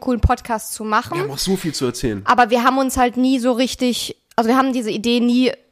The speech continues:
Speaker 1: für voll genommen eigentlich. Also wir haben nie gedacht, gesagt so, okay, wir machen das jetzt, sondern es war immer, ja, wär schon cool, wär schon cool. Und dann hab ich ja mit Twitch aufgehört. Und
Speaker 2: Oh, großes Thema, Leute.
Speaker 1: Großes Thema.
Speaker 2: Aber wollen wir da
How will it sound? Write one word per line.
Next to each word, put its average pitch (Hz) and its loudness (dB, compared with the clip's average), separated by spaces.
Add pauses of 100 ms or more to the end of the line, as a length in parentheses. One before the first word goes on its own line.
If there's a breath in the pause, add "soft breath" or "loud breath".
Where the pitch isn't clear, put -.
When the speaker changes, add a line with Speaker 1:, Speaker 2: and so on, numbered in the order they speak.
Speaker 1:
für 202 0 (280)
voll 269 2
genommen 185 -4
eigentlich. 180 -4
Also 202 -2
wir 220 0
haben 233 2
nie 240 2
gedacht, 233 0
gesagt 226 0
so, 240 -4
okay, - -8
wir 220 0
machen 254 0
das 202 -2
jetzt, 220 0
sondern 214 0
es 202 -8
war 226 2
immer, 220 0
ja, 220 2
wär 220 0
schon 302 -2 (120)
cool, 220 -6
wär 233 2
schon 302 2 (120)
cool. 247 0 (400 loud breath)
Und 233 0
dann 226 0
hab 240 -2
ich 247 -4
ja 220 2
mit 208 -4
Twitch - -8
aufgehört. 262 -4 (760)
Und 226 4
Speaker 2:
Oh, 208 -4
großes 135 -4
Thema, 135 0
Leute. 131 0 (200)
Speaker 1:
Großes 202 -8
Thema. 247 0
Speaker 2:
Aber 262 0
wollen 143 4
wir 170 2
da 156 0